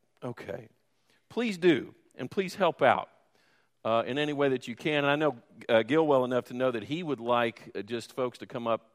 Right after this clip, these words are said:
and help and see what kind of things they do there at that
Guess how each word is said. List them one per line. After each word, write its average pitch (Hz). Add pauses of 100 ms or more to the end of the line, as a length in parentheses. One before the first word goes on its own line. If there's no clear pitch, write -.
and 98
help 117
and 104
see 123
what 110
kind 110
of 101
things 107
they 104
do 117
there 104
at 95
that 113